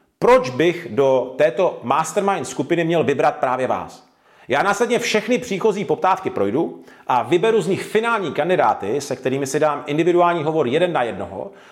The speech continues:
a během hovoru si řekneme všechny další podrobnosti, zodpovím vám na všechny vaše otázky a řekneme si i konkrétní podmínky pro vstup do mastermindu e-shop restartu.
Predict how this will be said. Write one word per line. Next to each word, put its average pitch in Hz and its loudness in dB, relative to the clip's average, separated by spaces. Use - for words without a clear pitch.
a - 2
během 185 0
hovoru 190 2
si - -4
řekneme 165 0
všechny 214 -2
další 175 0
podrobnosti, 180 -2
zodpovím 202 2
vám 196 0
na 135 -2
všechny 185 -4
vaše 175 -4
otázky 165 -4
a 131 -2
řekneme 208 0
si 220 -4
i 170 -4
konkrétní 214 0
podmínky 170 0
pro 135 -2
vstup 165 -2
do 127 0
mastermindu 117 -2
e-shop - -4
restartu. 92 -12